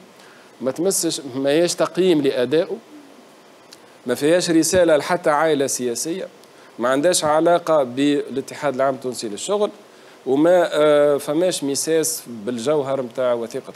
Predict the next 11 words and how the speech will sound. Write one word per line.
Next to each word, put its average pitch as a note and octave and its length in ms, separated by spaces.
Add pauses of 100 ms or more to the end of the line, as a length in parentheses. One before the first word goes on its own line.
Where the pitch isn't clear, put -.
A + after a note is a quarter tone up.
قرطاج. B2+ 500 (460)
آه، B2+ 180
الحكومة D#3 760 (400)
برنامجها C#3+ 680
هو C#3 260
اللي B2+ 420
أعلن B2+ 380
عليه B2 340 (100)
السيد A#2 640
رئيس A#2+ 220
الحكومة، C3+ 480